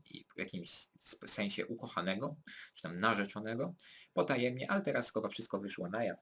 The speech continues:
to nie musi już tego robić i w międzyczasie dowiadujemy się, że istnieje świat magii i tak dalej, czarownic, bla, bla, bla. Okej, tyle tytułem wstępu fabularnego.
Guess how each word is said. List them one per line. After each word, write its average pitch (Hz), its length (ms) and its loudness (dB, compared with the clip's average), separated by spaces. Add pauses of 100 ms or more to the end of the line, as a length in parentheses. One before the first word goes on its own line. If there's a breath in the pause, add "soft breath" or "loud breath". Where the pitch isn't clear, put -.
to 240 280 6
nie 107 160 0
musi - 220 -6
już - 100 -6
tego 82 240 -4
robić - 280 -4
i 151 80 0
w - 20 0
międzyczasie 98 360 0
dowiadujemy - 380 -2
się, - 140 -10
że - 100 -8
istnieje - 300 -8
świat - 260 -8
magii 147 260 0
i - 40 -8
tak - 180 -4
dalej, 87 220 -2
czarownic, - 500 -4
bla, 113 160 2
bla, 80 180 -2
bla. - 160 -14 (160)
Okej, - 380 0
tyle 220 200 4
tytułem 101 280 2
wstępu 98 300 -2
fabularnego. - 720 0